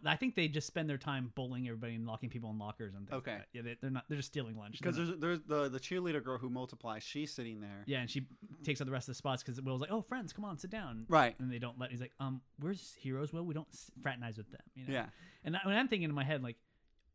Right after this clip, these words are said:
Speaker 1: "You clone yourself. How cool are you, really?" Like,
Speaker 2: Yeah.
Speaker 1: Come on now.
Speaker 2: That is kinda cool. Cloning,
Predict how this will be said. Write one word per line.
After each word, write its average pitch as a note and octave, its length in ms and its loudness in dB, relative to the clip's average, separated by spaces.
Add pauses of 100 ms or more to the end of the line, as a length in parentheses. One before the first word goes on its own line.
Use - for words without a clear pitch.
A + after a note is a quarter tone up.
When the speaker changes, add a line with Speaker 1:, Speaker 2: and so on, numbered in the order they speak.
Speaker 1:
"You G3+ 120 0
clone E3+ 320 0
yourself. G#2+ 380 -4
How - 200 0
cool - 300 0
are A#2+ 140 -2
you, G#2 200 -6
really?" G#2+ 340 -8
Like, A2+ 140 -2
Speaker 2:
Yeah. A#2 180 0 (320)
Speaker 1:
Come E3 180 -2
on G2 200 -8
now. A2 120 -14 (200)
Speaker 2:
That A#3+ 200 8
is F#3+ 160 6
kinda B2 280 0
cool. G#2 360 -8 (500)
Cloning, E3 240 6